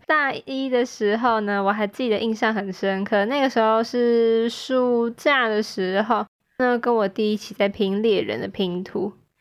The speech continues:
然后拼着拼着，我的高中同学就打电话给我，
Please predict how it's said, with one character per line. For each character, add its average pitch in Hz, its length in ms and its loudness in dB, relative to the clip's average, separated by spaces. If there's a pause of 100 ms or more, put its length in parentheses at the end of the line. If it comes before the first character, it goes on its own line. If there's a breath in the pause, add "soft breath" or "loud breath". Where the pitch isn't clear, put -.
(240)
然 180 120 -2
后 196 240 -2
拼 226 220 -6
着 214 100 -2
拼 208 320 -4
着， 196 240 -2 (400 soft breath)
我 185 100 -4
的 180 100 -4
高 202 200 -2
中 214 160 -2
同 180 220 -6
学 175 160 -4
就 180 120 -4
打 - 160 -4
电 180 220 -8
话 180 80 -14
给 160 220 -10
我， - 240 -8